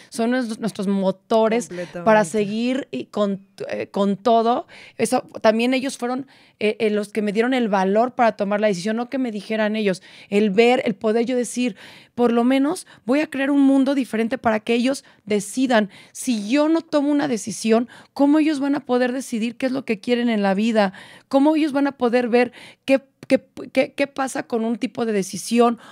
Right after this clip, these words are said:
Speaker 1: o con otra? Y mínimo ellos, pues, sentirse un poco tranquilos o confiados o saber las consecuencias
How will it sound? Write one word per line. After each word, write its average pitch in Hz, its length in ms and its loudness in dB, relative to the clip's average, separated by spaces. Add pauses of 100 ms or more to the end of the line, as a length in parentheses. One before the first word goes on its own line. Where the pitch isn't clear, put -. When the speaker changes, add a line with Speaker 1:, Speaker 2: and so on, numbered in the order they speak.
(100)
Speaker 1:
o 196 160 -4
con 208 240 0
otra? 233 420 2
Y 226 120 -4
mínimo 262 460 0
ellos, 240 300 -6 (380)
pues, 226 280 0 (140)
sentirse 226 640 -4
un 285 80 0
poco 269 240 -6 (140)
tranquilos 233 680 -2
o 233 120 -4
confiados 214 720 2 (280)
o 220 120 4
saber 220 320 2
las 269 160 -4
consecuencias 214 920 -4